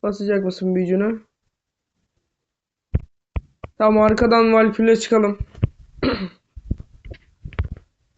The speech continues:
Oynamıyor. Tamam, roket. Gerçekten bu arada oyun arada bir takılıyor. Bu çok sıkıntı.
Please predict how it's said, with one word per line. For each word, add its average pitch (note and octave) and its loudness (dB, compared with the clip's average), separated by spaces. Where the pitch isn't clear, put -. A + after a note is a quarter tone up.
Oynamıyor. G3+ 2
Tamam, G3 2
roket. G#3 2
Gerçekten A3+ 4
bu G#3+ 4
arada G#3 2
oyun G#3 2
arada G3+ 2
bir G3 -2
takılıyor. G#3+ 0
Bu G3+ -2
çok A3 -2
sıkıntı. G3 -2